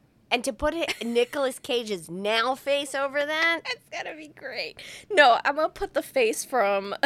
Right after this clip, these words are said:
Speaker 2: <laughs> when he's a priest.
Speaker 1: In Face
Speaker 2: <laughs> In
Speaker 1: Off.
Speaker 2: Face Off.
Speaker 1: We just did Face Off.
Speaker 2: Yeah.
Speaker 1: We talked about Stephanie's obsession with Nicolas Cage.
Speaker 2: The bad Nicolas Cage.
Speaker 1: I have a question for you.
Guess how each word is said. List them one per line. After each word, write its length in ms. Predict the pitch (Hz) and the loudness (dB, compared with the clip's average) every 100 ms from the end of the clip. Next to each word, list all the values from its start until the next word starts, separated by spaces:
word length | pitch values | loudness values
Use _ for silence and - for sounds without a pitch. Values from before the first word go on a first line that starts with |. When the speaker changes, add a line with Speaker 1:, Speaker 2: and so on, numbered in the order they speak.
| - 1017 - 1017 | -4 -6 -20 -20
Speaker 2:
<laughs> 460 | 960 - 906 - - | -20 -20 -20 -20 2
when 200 | 320 302 - - | 6 6 2 -8
he's 360 | - - - | -8 -4 6
a 140 | 320 - - | 6 6 0
priest. 640 | 254 - - - - - - _ _ - | 2 2 0 -8 -8 -10 -16 _ _ -6
Speaker 1:
In 160 | 262 214 | -4 -4
Face 280 | 196 185 180 | -4 -4 2
Speaker 2:
<laughs> 40 | |
In 80 | - | 6
Speaker 1:
Off. 200 | 214 208 | 6 8
Speaker 2:
Face 360 | - - - - | 6 6 4 -4
Off. 60 | |
Speaker 1:
We 80 | 254 | -2
just 240 | 220 247 - | 0 0 0
did 180 | 254 | -4
Face 300 | - 180 170 | -2 -2 -2
Off. 300 | 170 165 165 254 | -4 -2 -2 2
Speaker 2:
Yeah. 340 | 233 185 - - - | 4 4 0 -10 -12
Speaker 1:
We 100 | 214 | -8
talked 320 | - 208 208 | 0 0 0
about 240 | 220 226 - | -2 -2 -4
Stephanie's 480 | 202 190 208 196 | -6 -6 -6 -8
obsession 560 | 208 - 190 185 - 190 | -10 -6 -4 -4 -6 -10
with 180 | 185 196 | -10 -10
Nicolas 420 | 175 180 175 175 | -12 -8 -10 -10
Cage. 460 | - 160 156 160 196 | -12 -8 -8 -8 -4
Speaker 2:
The 80 | |
bad 360 | 202 196 170 185 | 0 2 2 0
Nicolas 500 | 185 160 175 156 - | -4 -10 -12 -8 -6
Cage. 320 | - - - - | 0 -2 -2 -4
Speaker 1:
I 80 | 320 | -4
have 100 | 427 | -4
a 40 | |
question 480 | - 175 180 202 175 | -12 -16 -16 -16 -16
for 180 | - 165 | -14 -14
you. 160 | 170 | -14